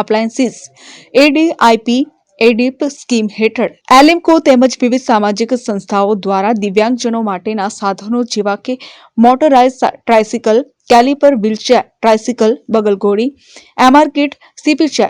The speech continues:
સ્માર્ટફોન, બ્રેન સ્ટિક, બ્રેન કિટ, કાનના મશીન, કૃત્રિમ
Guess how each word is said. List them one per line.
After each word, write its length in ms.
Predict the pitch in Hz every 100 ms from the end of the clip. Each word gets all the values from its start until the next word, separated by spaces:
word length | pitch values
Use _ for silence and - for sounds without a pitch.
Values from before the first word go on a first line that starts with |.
| -
સ્માર્ટફોન, 680 | - 254 247 254 247 233 269
બ્રેન 340 | - 226 220
સ્ટિક, 400 | 220 - 254 262 _ _ _ 220
બ્રેન 260 | 254 285
કિટ, 260 | 285 285 302
કાનના 440 | - 233 226 233
મશીન, 400 | 202 196 - 240 302 -
કૃત્રિમ 340 | 269 285 311